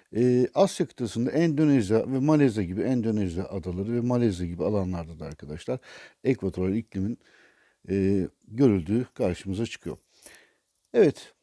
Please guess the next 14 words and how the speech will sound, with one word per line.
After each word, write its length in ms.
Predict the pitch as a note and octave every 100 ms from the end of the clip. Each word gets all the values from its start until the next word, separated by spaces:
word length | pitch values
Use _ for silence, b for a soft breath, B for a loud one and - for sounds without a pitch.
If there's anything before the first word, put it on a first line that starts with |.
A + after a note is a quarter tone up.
| _ _
özelliklerine 680 | - F#3 A3 A#3 B3 A#3 G#3
baktığımızda 480 | F#3 - F#3+ D#3+ F3+
grafik 400 | C3+ D3+ G3 D#3+
üzerinden 400 | C3+ A#2+ A#2 G#2+
gidelim 280 | F#2+ F#2+
arkadaşlar. 500 | G2 G2 G2 F#2+ -
Yıllık 280 | C#3+ E3 G#3+
sıcaklık 420 | - F3+ F#3+ -
ortalaması 520 | F#3+ F3 F3 E3 F3 F3
yirmi 160 | D3
beş 140 | E3+ -
santigrat 540 | E3+ E3 - E3 -
derecenin 320 | D#3+ C#3 D#3
üzerindedir 560 | D3 C#3+ D3 D3 D3